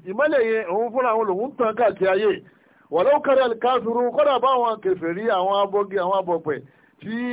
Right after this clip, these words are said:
wọ́n bá kórìíra kí Islam ọmọ tàn ká, Islam ọmọ tàn, yóò wọlé, yóò wọ̀lú, yóò wọ agboolé, yóò wọnú ilé, yóò wọnú yàrá gbogbo àwọn kèfèrí yẹn. Ọmọ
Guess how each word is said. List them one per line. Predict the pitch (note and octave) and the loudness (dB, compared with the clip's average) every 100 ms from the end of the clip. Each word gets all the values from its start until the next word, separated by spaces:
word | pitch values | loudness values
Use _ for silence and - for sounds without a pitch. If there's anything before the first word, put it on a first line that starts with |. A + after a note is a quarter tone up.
| B3 B3 | -4 -4
wọ́n | A#3+ B3 | -2 -2
bá | B3 B3 | -2 -2
kórìíra | G3 B3 G3+ G3 F#3+ | 0 0 2 2 0
kí | F#3 | 0
Islam | B3 F3+ F#3 G3+ | -6 -4 -4 -2
ọmọ | F3 F3 D#3+ | -6 -6 -6
tàn | D3+ C3+ | -8 -4
ká, | D3 F3+ F3 - | -4 -4 -8 -16
Islam | C#3 C#3 F#3+ G#3 | -12 -4 -4 -2
ọmọ | F3 D#3+ D3+ | -4 -4 -8
tàn, | D3+ C3+ | -6 -6
yóò | D3+ A3 | -2 -2
wọlé, | F#3 E3 F3 F#3 F#3+ - _ | 0 -2 0 -4 -6 -16 _
yóò | E3+ A3 | -4 0
wọ̀lú, | A3+ D#3+ C#3+ D#3+ B2+ | 2 0 0 -10 -12
yóò | - F#3 | -4 0
wọ | F#3+ F3 | 2 0
agboolé, | E3+ F3 F#3 G3+ | 0 -2 -2 -4
yóò | F3 G3+ | -4 -2
wọnú | F3+ F3+ F3 | -2 -2 -4
ilé, | F#3 G3+ - _ | -4 -4 -8 _
yóò | - B3 C4 | 0 2 2
wọnú | G#3+ G3+ F#3+ | 0 -2 -2
yàrá | F3 D3+ E3+ E3+ E3+ | -2 0 0 0 -2
gbogbo | D#3 D#3 D3 D#3 E3 | -8 -16 -10 -2 0
àwọn | D3 D#3 | 0 -4
kèfèrí | C#3+ C3+ C3 D#3 | -6 -8 -8 -10
yẹn. | B2 - _ _ _ _ _ _ _ _ _ - | -14 -18 _ _ _ _ _ _ _ _ _ -10
Ọmọ | E3+ | -4